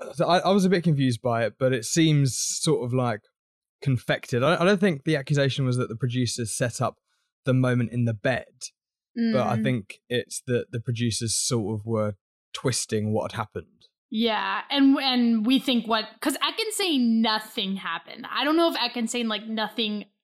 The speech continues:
Speaker 2: actually sexual happened, like, we did just, like, kind of graze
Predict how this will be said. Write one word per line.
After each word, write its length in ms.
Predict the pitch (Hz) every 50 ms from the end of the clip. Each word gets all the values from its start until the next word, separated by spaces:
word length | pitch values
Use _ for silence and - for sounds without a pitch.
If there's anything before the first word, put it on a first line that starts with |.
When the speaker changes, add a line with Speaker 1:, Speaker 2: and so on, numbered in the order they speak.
| _ _ -
Speaker 2:
actually 560 | 190 208 208 - - - - 233 220 220 208
sexual 600 | 196 - - 208 180 185 - - - 269 269 269
happened, 460 | 233 269 269 269 247 285 285 285 285
like, 220 | 269 226 208 208 -
we 160 | 214 226 208
did 220 | 196 214 214 202
just, 220 | - 214 202 - -
like, 240 | 196 185 - - _ _ _ -
kind 140 | - 208 196
of 180 | 190 185 - - _ _ _ _ _ _ _ - 240
graze 880 | - 302 311 311 311 302 302 302 302 285 277 - - - - - -